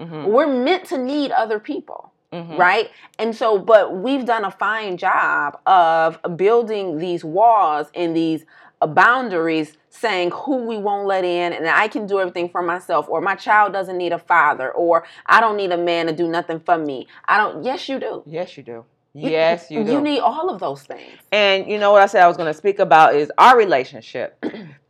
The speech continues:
Speaker 1: Because, uh, my nephew was going through some health issues that has been bothering me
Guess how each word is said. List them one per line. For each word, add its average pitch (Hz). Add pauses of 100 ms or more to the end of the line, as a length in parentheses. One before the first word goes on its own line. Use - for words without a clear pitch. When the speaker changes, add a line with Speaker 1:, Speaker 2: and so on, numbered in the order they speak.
(220)
Speaker 1:
Because, 170
uh, 160
my 160
nephew 202
was 151
going 147 (100)
through 143
some 156
health 143
issues 127 (560)
that 180
has 185
been 156
bothering 165
me 139